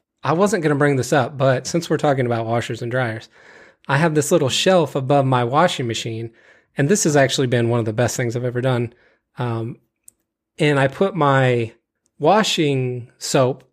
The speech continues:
up above it, up above my washing machine.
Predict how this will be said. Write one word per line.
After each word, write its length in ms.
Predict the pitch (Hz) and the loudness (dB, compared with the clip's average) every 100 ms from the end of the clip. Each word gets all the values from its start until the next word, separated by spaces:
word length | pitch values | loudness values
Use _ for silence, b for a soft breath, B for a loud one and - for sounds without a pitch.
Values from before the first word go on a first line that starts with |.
| - | -4
up 140 | 160 | -2
above 380 | 135 123 139 117 | -2 2 2 2
it, 280 | - - - | -6 -12 -8
up 140 | 156 156 | -4 -2
above 520 | 139 139 131 127 - - _ _ _ | 0 2 2 -2 -8 -20 _ _ _
my 500 | - 135 123 113 113 123 | -2 0 0 0 -2 -6
washing 640 | 135 131 131 - 123 151 - - | -2 0 0 -2 -10 -12 -20 -16
machine. 520 | 160 139 156 151 202 | -10 -8 -8 -8 -12